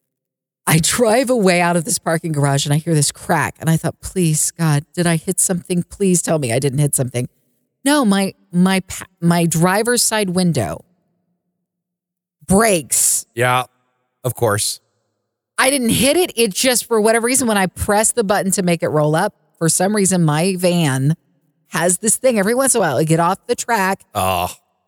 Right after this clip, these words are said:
Speaker 1: and it breaks. It starts sliding down. I have to take it in to, to get fixed. And it's just one thing, one thing right after another.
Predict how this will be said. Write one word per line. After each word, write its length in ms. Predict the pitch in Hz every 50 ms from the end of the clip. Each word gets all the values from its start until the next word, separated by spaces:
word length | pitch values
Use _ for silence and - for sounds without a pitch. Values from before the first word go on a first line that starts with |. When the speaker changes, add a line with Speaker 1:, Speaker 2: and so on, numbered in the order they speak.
| _ _ _ _ -
Speaker 1:
and 120 | 202 202
it 100 | 214 208 175
breaks. 440 | 165 180 190 175 180 175 - - -
It 160 | - 175 -
starts 280 | - - 160 156 - -
sliding 480 | - - 185 170 170 175 180 185 180 165
down. 200 | 165 156 151 160
I 40 |
have 120 | 160 156 151
to 100 | - 147
take 240 | - 151 135 - 143
it 60 | 131
in 180 | 123 147 147 139
to, 160 | - 143 135 - _ _ -
to 80 | 143
get 180 | 139 139 123 - - _ -
fixed. 300 | 135 135 - - - 147
And 100 | 131 131
it's 240 | 135 156 - -
just 200 | - 240 - -
one 280 | 180 175 185 180 180 165
thing, 200 | - 151 131 123
one 320 | 123 - 226 285 311 277 208
thing 220 | - 151 143 139 -
right 240 | 262 277 233 196
after 300 | 202 214 185 - 170 156
another. 280 | 156 165 202 233 180